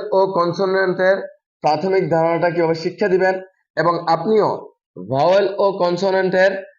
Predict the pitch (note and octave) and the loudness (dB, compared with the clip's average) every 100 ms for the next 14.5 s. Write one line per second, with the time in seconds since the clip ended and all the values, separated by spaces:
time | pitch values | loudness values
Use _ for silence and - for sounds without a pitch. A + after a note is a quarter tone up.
0 | _ - D3+ D#3+ F#3+ F#3+ D3 D#3 E3 E3 | _ -4 -2 0 0 0 2 2 2 2
1 | F3 E3 D#3+ D#3 F3+ D#3 - D#3 D3 E3+ | 0 2 0 2 2 0 0 0 2 0
2 | F3+ - _ _ A2 A2+ E3 F3+ D3 D#3+ | -2 -8 _ _ 0 2 2 2 2 2
3 | F3+ F3 F3 F3+ - - A2+ C#3 D3+ E3+ | 2 2 -2 -2 -10 -14 -4 0 0 0
4 | D#3+ B2+ - F#3+ F#3+ F#3 F3+ F3 C#3+ D3 | 0 -2 -2 -6 -4 -2 0 0 0 0
5 | F#3+ G3 F#3+ - _ _ D3 D#3+ F3 E3+ | 0 -2 -4 -18 _ _ 0 2 2 0
6 | E3+ F#3 F3+ D3 C#3 F#3+ F#3 F3+ F#3+ F#3 | -2 0 0 0 0 -2 0 0 -2 -8
7 | - _ D3+ F3+ E3 F3 D#3 D#3+ E3+ E3 | -20 _ -4 -2 -2 -2 -4 -4 -4 0
8 | C#3+ - D#3+ F#3+ F#3+ - - - A2+ C3 | 0 0 0 0 -2 -10 -12 -6 -4 0
9 | C#3+ F3+ G3+ - F#3+ F#3+ E3+ E3 F3+ F#3 | 2 2 2 0 0 0 0 0 0 0
10 | F3+ F#3 F#3+ F#3+ - _ _ D3 D3 F3+ | 2 2 2 -2 -12 _ _ 0 0 0
11 | F#3 E3+ D#3 D#3 E3 F3 E3 D3 E3 D#3+ | -2 0 0 2 2 2 2 2 0 0
12 | D3 C3+ C3 A#2 G#2+ - _ _ - E3+ | -2 0 -2 -2 -4 -8 _ _ -2 0
13 | G3+ G3+ G#3 D#3 - - _ - D#3+ F3 | 0 2 2 2 -2 -12 _ -2 0 0
14 | F3+ F#3+ F3+ D#3 C3+ | 0 2 2 2 0